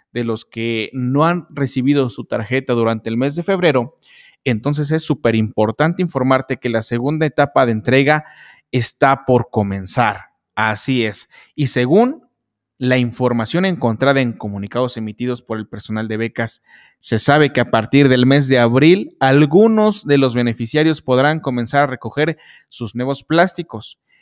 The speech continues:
Y las fechas en que estos podrán acudir por su nuevo plástico se encontrará disponible en la plataforma del buscador de estatus.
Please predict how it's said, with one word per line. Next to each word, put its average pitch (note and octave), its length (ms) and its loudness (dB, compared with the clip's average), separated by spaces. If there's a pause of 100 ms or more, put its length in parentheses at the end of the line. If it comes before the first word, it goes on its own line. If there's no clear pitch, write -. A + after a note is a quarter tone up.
(140)
Y B2 60 -2
las G#2+ 220 -4
fechas D#3 460 -2
en B2 180 -2
que A#2 220 -6
estos F3+ 460 -2
podrán B2+ 440 0
acudir B2 440 -4
por G#2+ 200 -8
su A2 100 -12
nuevo C3 300 -2
plástico C3 480 -4
se B2+ 120 -8
encontrará A2 460 -2
disponible C3+ 400 0
en C3+ 80 2
la B2+ 100 0
plataforma B2+ 540 -2
del B2 140 0
buscador G#2+ 640 -6
de A#2+ 80 -4
estatus. D3+ 580 -2